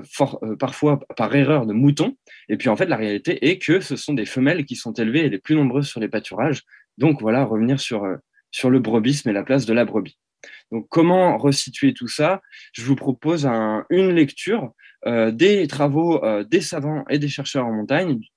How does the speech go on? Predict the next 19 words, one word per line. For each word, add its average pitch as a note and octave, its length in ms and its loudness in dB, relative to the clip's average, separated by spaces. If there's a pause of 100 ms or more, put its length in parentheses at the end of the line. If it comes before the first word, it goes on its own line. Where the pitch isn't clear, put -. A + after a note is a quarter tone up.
(140)
du D3+ 140 -4
dix-huitième D3+ 460 -2
siècle, E3 260 -4
en A2+ 60 -10
fait, C#3 160 -4
jusqu'à D3 280 0
nos A#2 140 6
jours. E3 280 0 (360)
Euh, A2+ 140 0
je A2 60 -2
vais A2 60 0
passer - 240 -4
très C#3 160 0
vite C#3 140 4
sur A#2+ 140 0
les G2+ 120 2
grandes A2+ 300 0
périodes A2 260 -2
historiques, - 500 -8